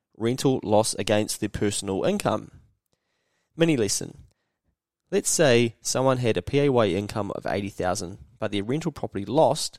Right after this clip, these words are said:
that's their expenses being more than their rental income, ten thousand dollars,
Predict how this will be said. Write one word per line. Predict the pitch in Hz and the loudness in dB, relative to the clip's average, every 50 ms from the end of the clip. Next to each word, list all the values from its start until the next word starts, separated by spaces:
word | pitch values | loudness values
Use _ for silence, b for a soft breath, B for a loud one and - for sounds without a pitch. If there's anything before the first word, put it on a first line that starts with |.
| _ _ | _ _
that's | - - - - - | -14 -12 -10 -8 -6
their | 92 - | -6 -6
expenses | - - - - 117 101 - - 101 98 - | -6 -8 -8 -6 -8 -8 -8 -10 -12 -12 -10
being | - 95 95 101 | -10 -8 -8 -6
more | 101 101 104 101 101 101 92 107 | -6 -4 -2 0 0 -2 -2 -4
than | - - | -6 -8
their | 98 90 92 | -8 -6 -4
rental | 110 135 151 147 - 104 95 | -4 -4 -4 -4 -6 -6 -6
income, | 95 - 104 95 95 92 117 - _ _ _ _ | -8 -8 -8 -8 -8 -8 -12 -16 _ _ _ _
ten | - - 123 113 | -4 -4 -2 0
thousand | - 107 92 95 92 98 | 2 2 2 2 0 0
dollars, | 95 120 147 160 131 104 104 123 - | 4 4 6 6 6 4 2 0 -4